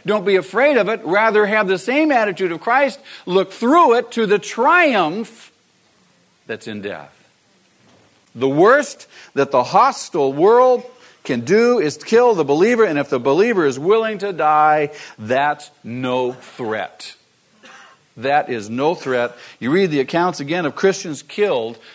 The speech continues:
for the cause of Christ. You read Fox's Book of Martyrs, other accounts of Christians who have died, and you ask yourself, "How is it that they can endure such horrible things?" The answer is because their view,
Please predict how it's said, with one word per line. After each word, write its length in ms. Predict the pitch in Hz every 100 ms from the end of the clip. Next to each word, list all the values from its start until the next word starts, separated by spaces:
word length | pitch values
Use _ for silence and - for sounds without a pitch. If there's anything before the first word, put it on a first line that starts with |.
| -
for 140 | 139
the 100 | 117
cause 500 | 117 170 180 208 202
of 140 | 208 -
Christ. 480 | 151 127 127 -
You 80 | 120
read 180 | 127 117
Fox's 400 | - 135 185 139
Book 200 | 151 165
of 100 | 127
Martyrs, 420 | 143 160 160 143
other 240 | 147 165 165
accounts 580 | 147 156 151 143 - - - -
of 120 | 117 107
Christians 440 | - 160 151 131
who 100 | 127
have 120 | 110
died, 480 | 139 147 151 151 147 - - -
and 140 | 120
you 160 | 120 120
ask 320 | 143 180 -
yourself, 380 | 147 120 131 117
"How 440 | 135 190 214 214
is 220 | 170 170 175
it 120 | 170
that 160 | 156
they 260 | - 165 196
can 220 | 190 143
endure 720 | 123 117 110 165 196 208 214 208 - -
such 680 | - - 175 196 - - _ _
horrible 640 | - 180 196 196 202 202 202
things?" 760 | - 269 262 123 85 - - _ _ _ _ _ _ _ _ _ _ _ _ _ _ -
The 140 | 104
answer 280 | 117 143 127
is 140 | 113
because 340 | 113 101 117 101
their 160 | 110
view, 400 | 98 113 123 139